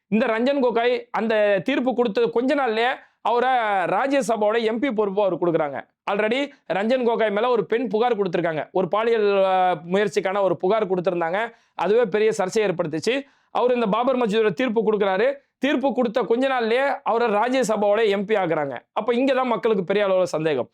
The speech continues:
அதே மாதிரி அந்த பாபர் மசூதியோட வழக்குல தீர்ப்பு கொடுத்த இன்னொரு நீதிபதி அப்துல் நசீர்னு சொல்லக்கூடிய ஒரு தி-, நீதிபதி, அவரு பாபர் மசூதியோட தீர்ப்பு கொடுக்குறாரு. தீர்ப்பு கொடுக்க கொஞ்ச நாள்ல ஆளுநர், ஆந்திரா பிரதேசல ஒரு ஆளுநரா நியமிக்கப்படுறாரு.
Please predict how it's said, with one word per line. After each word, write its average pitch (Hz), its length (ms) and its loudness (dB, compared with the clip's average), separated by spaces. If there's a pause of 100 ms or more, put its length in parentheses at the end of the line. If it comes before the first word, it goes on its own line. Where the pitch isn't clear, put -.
(400)
அதே 240 220 0
மாதிரி 285 160 2
அந்த 240 180 0 (580)
பாபர் 254 260 0
மசூதியோட 220 460 0
வழக்குல 226 280 -2
தீர்ப்பு 214 280 -2
கொடுத்த 214 220 -2
இன்னொரு 220 220 0
நீதிபதி 220 560 0 (180)
அப்துல் 233 360 0
நசீர்னு 240 340 0
சொல்லக்கூடிய 202 420 0
ஒரு 180 160 -2
தி-, 185 80 2
நீதிபதி, 175 540 0 (220)
அவரு 285 340 0
பாபர் 262 360 0
மசூதியோட 226 360 0
தீர்ப்பு 214 380 0
கொடுக்குறாரு. 208 440 0 (240)
தீர்ப்பு 262 300 0
கொடுக்க 220 260 2
கொஞ்ச 214 180 2
நாள்ல 226 400 -2 (160)
ஆளுநர், 240 420 2 (420)
ஆந்திரா 226 300 0
பிரதேசல 214 480 0
ஒரு 214 120 2
ஆளுநரா 208 400 0
நியமிக்கப்படுறாரு. 165 720 0